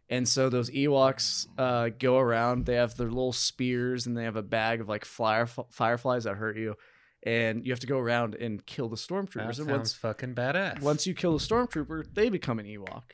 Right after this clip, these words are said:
Speaker 1: So it's hilarious 'cause you know how you have those little buttons where, or the little, um,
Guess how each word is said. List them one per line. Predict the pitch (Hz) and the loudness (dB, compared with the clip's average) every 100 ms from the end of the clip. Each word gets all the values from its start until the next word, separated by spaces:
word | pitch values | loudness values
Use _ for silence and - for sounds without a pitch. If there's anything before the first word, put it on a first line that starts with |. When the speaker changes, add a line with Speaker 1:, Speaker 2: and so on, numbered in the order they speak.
| _ _ - - _ - | _ _ -20 -20 _ -2
Speaker 1:
So | 196 180 | 2 4
it's | - | 4
hilarious | 170 185 180 170 160 | 6 8 8 6 2
'cause | - 160 135 120 - _ _ _ _ | 2 2 2 -2 -8 _ _ _ _
you | 160 | -2
know | 151 151 | 4 6
how | 151 | 6
you | 143 | 6
have | 143 127 | 4 2
those | 127 | 0
little | 131 131 | 0 0
buttons | 123 123 120 127 120 | 2 0 0 -2 -2
where, | 123 123 120 | -2 -2 -2
or | 131 123 | -2 -2
the | 120 | -4
little, | 123 120 120 113 110 | -4 -2 -2 -2 -2
um, | 110 107 107 107 | -2 -2 -4 -8